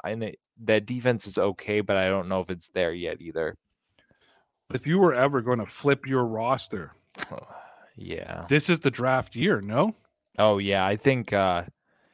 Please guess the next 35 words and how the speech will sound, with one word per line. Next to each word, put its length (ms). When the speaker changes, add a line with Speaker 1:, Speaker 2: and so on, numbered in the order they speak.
Speaker 1:
I 100
think 200
depending 420
on 140
who 120
they 160
pick 300
up 180
with 120
that 200
second 360
overall 440
pick, 340
it 160
could 160
really, 560
uh, 280
juice 300
that 240
defense. 400
Speaker 2:
If 80
I'm 240
Detroit, 600
I 120
am 100
trading 400
out 140
of 80
that. 160
I 120
am 100
collecting 580
a 40
bunch 320
of 60